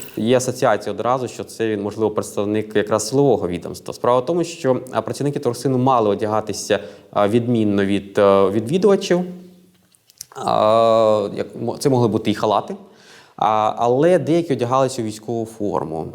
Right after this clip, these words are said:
А це дуже не доводилось в, е, центральному керівництву, бо це, е,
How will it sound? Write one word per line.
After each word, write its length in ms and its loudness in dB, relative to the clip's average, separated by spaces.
А 280 0
це 280 2
дуже 340 0
не 60 2
доводилось 500 2
в, 200 -6
е, 380 4
центральному 480 -2
керівництву, 520 -4
бо 120 -2
це, 420 2
е, 60 0